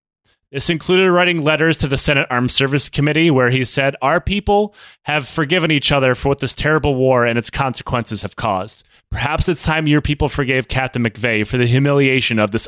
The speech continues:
unjust conviction." Hashimoto died at the age of ninety-one in, uh, twenty-fifth October two thousand. Five days later, a bill to posthumously exonerate Captain McVeigh was passed by the U S Congress and signed by President Bill Clinton.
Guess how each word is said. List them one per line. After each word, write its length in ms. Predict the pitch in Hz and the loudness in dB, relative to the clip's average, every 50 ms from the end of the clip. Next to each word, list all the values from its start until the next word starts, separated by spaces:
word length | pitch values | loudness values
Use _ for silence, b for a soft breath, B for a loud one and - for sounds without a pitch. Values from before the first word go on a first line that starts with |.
| - | -2
unjust 500 | 127 120 117 110 110 117 107 104 - - | -2 -2 0 0 0 0 0 -2 -4 -8
conviction." 560 | - 107 101 90 95 92 - - - 87 90 _ _ _ _ _ _ _ _ _ _ _ _ _ _ _ _ _ _ _ _ _ _ _ _ _ _ - | -8 -10 -8 -8 -8 -10 -10 -12 -14 -16 -18 _ _ _ _ _ _ _ _ _ _ _ _ _ _ _ _ _ _ _ _ _ _ _ _ _ _ -6
Hashimoto 540 | - 165 190 - - 214 208 220 220 214 180 | -2 0 0 0 2 2 2 2 2 2 2
died 320 | 123 160 151 147 147 151 143 | 2 2 2 2 2 0 -2
at 40 | |
the 140 | - 147 156 | -4 -4 -2
age 180 | 139 131 135 131 | 0 0 0 0
of 80 | 127 | 0
ninety-one 760 | 123 131 123 123 120 113 110 107 117 127 151 160 165 160 139 147 | 0 0 0 2 0 0 0 2 2 2 2 0 0 -2 -4 -4
in, 200 | 135 123 117 113 | -4 -4 -2 -2
uh, 320 | 110 104 101 98 95 104 123 | -2 -2 -2 -2 -4 -6 -6
twenty-fifth 500 | - - 160 165 160 - - 156 - - | -4 -2 0 0 0 0 -2 -4 -2 -4
October 500 | 135 - - - 139 139 127 143 139 139 | -6 -4 -2 -2 -2 0 0 0 0 0
two 180 | - - 139 | 0 0 -2
thousand. 540 | 131 - 131 107 98 98 98 95 101 110 - _ _ _ _ _ _ | -2 0 -2 -2 -4 -4 -6 -10 -14 -16 -20 _ _ _ _ _ _
Five 360 | _ - - 123 131 147 143 135 | _ -6 -2 -2 -2 -2 -2 -2
days 260 | 156 156 156 147 120 | 0 0 0 0 0
later, 360 | 127 147 156 156 165 165 165 | 0 0 0 2 2 0 0
a 180 | 156 139 139 135 | 0 0 0 0
bill 260 | 113 139 147 156 151 | 0 2 2 2 2
to 160 | - - 131 | 0 -2 -2
posthumously 880 | - - - 151 147 147 - - 156 151 147 143 - - 160 160 156 143 | -2 -2 -2 -2 -2 -2 -2 0 0 0 0 0 -2 -2 0 2 2 2
exonerate 600 | 117 117 123 117 131 127 135 135 135 127 117 - | 0 0 0 0 2 2 2 2 0 0 -2 -4
Captain 360 | - 143 131 - - 131 113 | -4 -4 -4 -2 -2 -4 -4
McVeigh 320 | 104 98 104 120 135 143 | -4 -2 -2 0 0 0
was 140 | 135 113 - | 0 -2 -4
passed 360 | - - 160 143 147 139 - | -6 -4 -4 -4 -4 -4 -4
by 80 | - 113 | -4 -2
the 100 | 98 151 | 0 2
U 120 | - 107 | 2 2
S 100 | - - | 2 0
Congress 560 | - - 165 170 185 180 196 190 165 - - - B B B B B B B B - | -2 -2 -2 -2 0 0 0 0 0 0 -4 -6 B B B B B B B B -6
and 160 | 135 147 143 | -4 -2 -2
signed 300 | - 156 143 139 143 135 | 0 0 0 0 0 0
by 80 | 139 131 | -2 -2
President 440 | - - 127 127 120 117 113 104 | 0 0 0 0 2 0 0 0
Bill 140 | - 110 104 | -2 -4 -4
Clinton. 440 | 101 - - 101 92 - 82 82 - | -4 -4 -6 -6 -6 -6 -10 -18 -20